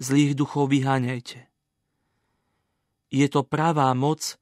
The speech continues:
ktorá nepochádza od nás, ani z našej tradície, ani z nášho rodinného pôvodu,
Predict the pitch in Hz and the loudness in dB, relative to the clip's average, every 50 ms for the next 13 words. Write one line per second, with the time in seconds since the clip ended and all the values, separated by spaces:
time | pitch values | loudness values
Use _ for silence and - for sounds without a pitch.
0 | _ _ _ _ _ _ - 143 135 131 131 135 143 156 151 - 151 - - 135 | _ _ _ _ _ _ -4 -2 0 2 2 2 0 -2 -2 -4 -8 -4 -2 -2
1 | 131 127 120 135 - - 139 131 135 139 143 139 147 147 - - - _ _ _ | -2 -2 -2 -4 -4 -4 -4 -4 -4 -4 -2 -2 -2 -4 -6 -10 -12 _ _ _
2 | _ _ _ _ _ _ - 135 135 143 135 127 139 135 131 143 131 123 117 - | _ _ _ _ _ _ -6 -2 -2 0 0 0 0 0 0 0 -2 -2 -2 -2
3 | 131 139 139 139 143 143 143 - - 143 143 139 139 - _ _ _ _ _ _ | -2 -2 0 0 0 0 -2 -2 -2 0 0 0 -2 -4 _ _ _ _ _ _
4 | _ _ _ - - - 131 147 151 147 139 156 156 156 135 147 143 139 147 147 | _ _ _ -12 -6 -2 0 2 2 2 2 2 2 4 4 2 2 2 2 2
5 | 147 156 151 151 151 143 139 123 - - 127 131 135 135 151 151 143 151 151 | 2 0 0 0 0 0 -2 -2 -2 -2 0 0 2 2 2 0 0 -2 -4